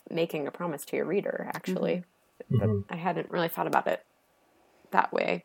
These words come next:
Speaker 1: but
Speaker 3: If you have something
Speaker 1: I
Speaker 3: that's,
Speaker 1: think that's a
Speaker 3: if you have
Speaker 1: fair thing
Speaker 3: something
Speaker 1: to
Speaker 3: that's
Speaker 1: say.
Speaker 3: extremely comedic and irreverent, and then at the very end of it, you try to, like,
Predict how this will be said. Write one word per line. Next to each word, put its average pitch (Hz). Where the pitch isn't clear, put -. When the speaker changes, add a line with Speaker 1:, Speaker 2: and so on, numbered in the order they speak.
Speaker 1:
but -
Speaker 3:
If 123
you 147
have 139
something 127
Speaker 1:
I 110
Speaker 3:
that's, 101
Speaker 1:
think 190
that's -
a -
Speaker 3:
if -
you -
have 185
Speaker 1:
fair 277
thing -
Speaker 3:
something 113
Speaker 1:
to 117
Speaker 3:
that's 110
Speaker 1:
say. 110
Speaker 3:
extremely 107
comedic 107
and 101
irreverent, 101
and 101
then 98
at 95
the -
very 104
end 101
of 98
it, 92
you 98
try 98
to, 92
like, 90